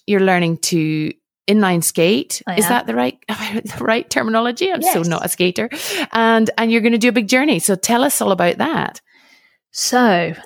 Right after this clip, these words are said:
Speaker 2: uh, yes, it is a big challenge. <laughs> Um,
Speaker 1: <laughs>
Speaker 2: it's a big challenge for me. If there was a
Speaker 1: Mm.
Speaker 2: professional inline skater, they'd probably find this a doddle. Um,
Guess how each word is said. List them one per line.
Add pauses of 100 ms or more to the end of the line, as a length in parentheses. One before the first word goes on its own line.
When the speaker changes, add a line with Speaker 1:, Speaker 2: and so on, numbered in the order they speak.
Speaker 2:
uh,
yes,
it
is
a
big
challenge.
<laughs>
Um, (140)
Speaker 1:
<laughs>
Speaker 2:
it's
a
big
challenge
for
me. (200)
If
there
was
a
Speaker 1:
Mm.
Speaker 2:
professional
inline
skater,
they'd
probably
find
this
a
doddle. (500)
Um,